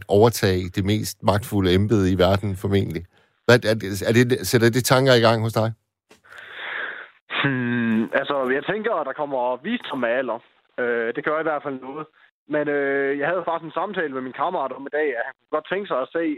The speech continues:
Speaker 2: en, øh, hvad hedder det, en ung præsident, for det synes han, det tror jeg ikke, man har set før. Så måske endda også kunne tale lidt til de unge derovre.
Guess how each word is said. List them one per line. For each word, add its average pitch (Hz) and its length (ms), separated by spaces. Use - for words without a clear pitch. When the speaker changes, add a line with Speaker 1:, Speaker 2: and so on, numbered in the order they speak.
Speaker 2:
en, 139 80
øh, 123 160
hvad 120 160
hedder 123 180
det, 117 80
en 135 140
ung 220 100
præsident, 131 460
for 139 60
det 160 120
synes 180 160
han, 175 100
det 175 100
tror - 140
jeg 220 80
ikke, 214 140
man 135 100
har - 100
set 165 220
før. 143 120
Så 131 100
måske 139 440
endda 160 180
også 160 160
kunne 160 200
tale 170 220
lidt 165 140
til 160 100
de 143 120
unge 202 340
derovre. 107 360